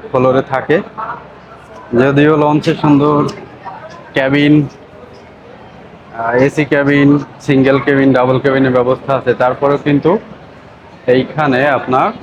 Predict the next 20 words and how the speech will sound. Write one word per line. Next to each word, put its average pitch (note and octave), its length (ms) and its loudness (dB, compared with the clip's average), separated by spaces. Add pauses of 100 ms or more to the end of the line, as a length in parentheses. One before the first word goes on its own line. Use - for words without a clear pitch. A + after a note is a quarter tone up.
(140)
টাকা B2+ 340 -2
সেভ D3+ 140 -2 (100)
করার E3+ 300 0
জন্য G#2 300 -2 (1700)
এইখানে C3+ 340 0
মানুষ C3 360 0
থাকে। C#3 360 0
Even, C#3+ 220 0 (680)
আহ, A2+ 440 2
এই D3+ 240 2
ঢাকা D3+ 300 0
থেকে D#3+ 320 0
যেসব D3 420 0 (1600)
মালামাল D3 580 2
আপনার C3+ 480 0 (840)
ভোলা C3 280 2
অথবা C3 320 0
বরিশালে C3 580 -2
নেওয়ার B2+ 280 0
দরকার, C3 400 0